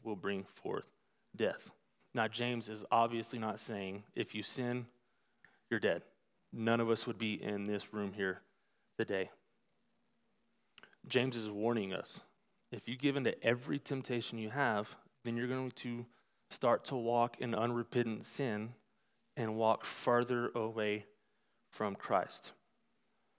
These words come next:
I think James is talking more of a spiritual death here and not your physical death. Um, so let's recap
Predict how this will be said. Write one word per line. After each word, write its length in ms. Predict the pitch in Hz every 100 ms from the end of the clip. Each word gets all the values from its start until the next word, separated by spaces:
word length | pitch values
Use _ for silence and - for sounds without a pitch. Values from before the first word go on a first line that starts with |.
| _ _ _ _
I 40 | -
think 300 | 135 117 110
James 340 | 120 120 123
is 140 | 113 -
talking 380 | 117 113 117
more 280 | 110 107 113
of 140 | 107 87
a 40 |
spiritual 760 | - - - 127 123 120 107
death 340 | 98 101 92 -
here 300 | 101 95 107 -
and 220 | 113 101
not 300 | 101 98 - - _ _ _ _ _ -
your 200 | 107 101
physical 560 | - - 98 95 92
death. 420 | - 78 76 - - _ _ _ _ _ _ _ _ _ _ _ _ _ _ _ _ _ _ _ _ _ _ _ _ -
Um, 120 | 107
so 120 | 107
let's 200 | 127 143
recap 520 | 147 131 - 113 -